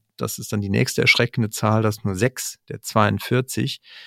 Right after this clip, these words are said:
Anbieter und Entwickler überhaupt auf die Vorwürfe und, ähm, auf die Hinweise reagiert haben, ist natürlich auch eher traurig, wenn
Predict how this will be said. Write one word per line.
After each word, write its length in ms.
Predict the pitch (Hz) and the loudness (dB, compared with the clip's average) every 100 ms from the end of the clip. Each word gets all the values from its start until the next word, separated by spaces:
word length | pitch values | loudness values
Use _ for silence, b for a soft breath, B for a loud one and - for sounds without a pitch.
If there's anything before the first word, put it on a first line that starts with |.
| B B _ | B B _
Anbieter 520 | 110 110 113 107 113 | 2 2 2 2 2
und 140 | 104 101 | 4 2
Entwickler 420 | 101 107 - - | 0 -4 -4 -4
überhaupt 560 | - 139 120 104 110 - | 2 6 6 6 4 2
auf 180 | 107 - | -2 -2
die 120 | 107 | -6
Vorwürfe 580 | - 110 104 101 101 107 | -4 -4 -2 -2 -2 -4
und, 500 | - 98 95 - - | 0 0 0 -4 -4
ähm, 340 | 107 98 95 95 | -2 -2 0 -2
auf 160 | 101 | -6
die 180 | - 107 | -10 -6
Hinweise 540 | 98 107 101 95 95 92 | 2 4 6 4 2 0
reagiert 520 | 90 90 95 95 - | 0 0 0 -2 -2
haben, 280 | 87 87 90 b b b _ | -2 -2 -4 b b b _
ist 240 | - - | -12 -6
natürlich 400 | 104 - 104 90 | -6 -2 -2 0
auch 180 | 95 - | -2 -2
eher 160 | 104 95 | 0 0
traurig, 680 | - - 95 95 95 - | 0 2 2 2 0 -2
wenn 280 | 101 90 87 | -4 -2 -4